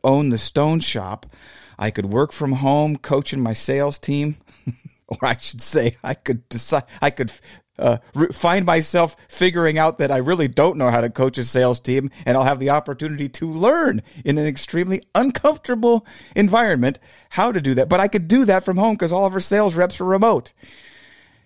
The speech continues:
And I could be at home like I want to, and it would also afford me the opportunity to lean back into the podcast with more time,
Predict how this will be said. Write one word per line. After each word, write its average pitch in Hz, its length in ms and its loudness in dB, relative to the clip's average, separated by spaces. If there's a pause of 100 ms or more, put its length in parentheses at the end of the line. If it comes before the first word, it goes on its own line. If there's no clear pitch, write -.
(200)
And 143 80 0
I 147 80 2
could 123 280 -8
be 190 180 4
at 175 60 0
home 151 280 2
like 139 220 -2
I 131 80 0
want 127 400 0
to, 131 140 0
and 120 60 4
it 117 40 0
would 117 140 2
also 135 480 2
afford 123 340 -8
me 120 80 -6
the 113 140 -4
opportunity 110 720 -2 (840)
to 135 140 2
lean 131 460 4
back 120 340 0
into 117 160 -4
the 104 120 -6
podcast 107 640 -4
with 110 160 -4
more 123 180 2
time, 123 640 -2